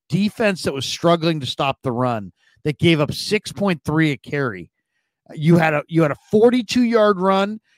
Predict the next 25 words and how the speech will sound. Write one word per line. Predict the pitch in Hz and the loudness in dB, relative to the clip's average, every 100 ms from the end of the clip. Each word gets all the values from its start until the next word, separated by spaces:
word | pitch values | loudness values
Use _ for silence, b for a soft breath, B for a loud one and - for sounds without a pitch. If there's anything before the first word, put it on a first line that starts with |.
| - | -6
You | 151 | 0
had | 156 | 0
a | 131 _ | -2 _
fifteen | 220 185 - 214 208 | -4 -4 -2 -2 0
yard | 202 190 170 | 2 2 2
run | 180 | 2
by | 160 147 | 2 -2
Gibbs. | 117 165 208 170 | 0 0 0 2
You | 156 | -2
had | 117 | -2
a | |
sixteen | - - 214 - 196 180 | -10 -8 -10 -8 -6 -2
yard | 170 160 143 | 2 2 2
run | 156 | 0
by | 147 135 | 0 -2
Montgomery. | 127 110 151 160 165 b b b | -4 -2 -2 0 -4 b b b
You | 160 160 | 2 2
ran | 143 170 208 254 | 2 2 2 0
for | 208 170 | -4 -8
six | - - 214 - | -6 -4 -6 -6
three | - 190 185 | -2 2 2
a | 151 | 0
carry, | - 170 156 120 95 _ _ _ | -2 0 0 -2 -6 _ _ _
twenty-nine | - - 175 190 240 247 220 208 185 | -12 -2 2 2 2 0 0 0 0
runs | 175 160 147 - | 2 2 0 -8